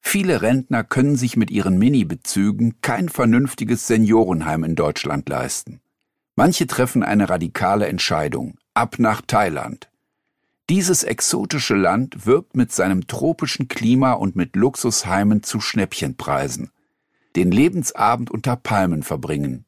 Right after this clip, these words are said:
das klingt traumhaft. Aber ist es das auch? Der Regisseur Wolfgang Luck begleitet eine Rentnerin aus Berlin bei ihrem Umzug nach Thailand und erlebt mit,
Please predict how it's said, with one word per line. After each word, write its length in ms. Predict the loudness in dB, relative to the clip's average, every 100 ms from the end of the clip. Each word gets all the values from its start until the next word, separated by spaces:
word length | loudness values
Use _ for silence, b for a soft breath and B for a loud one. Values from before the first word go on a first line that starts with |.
| -8
das 240 | -4 -4
klingt 320 | -2 -2 -2
traumhaft. 760 | -4 -2 0 0 -2 -6 -12 _ _ _ _ -6
Aber 360 | -2 -2 -4 -6 -6
ist 260 | -6 -6
es 100 | -6
das 220 | -4 -2
auch? 380 | 0 0 0 -4 _ _ _ _ _ _ _ 0
Der 140 | 2
Regisseur 540 | 2 0 0 2 2
Wolfgang 440 | 2 0 0 0 2
Luck 380 | 2 2 -4 b b b -4
begleitet 580 | 0 4 2 2 -4
eine 320 | -2 0 0 0
Rentnerin 500 | -2 -2 0 0 0
aus 220 | -2 -2
Berlin 560 | -2 0 2 2 0
bei 100 | -2
ihrem 240 | -2 -2 -2
Umzug 580 | 0 -2 -2 -4 -2 -2
nach 160 | -2
Thailand 720 | -2 -2 0 2 0 0 -4 -10 _ _ _
und 180 | 0 0
erlebt 460 | 2 2 0 0 2
mit, 340 | 2 0 -8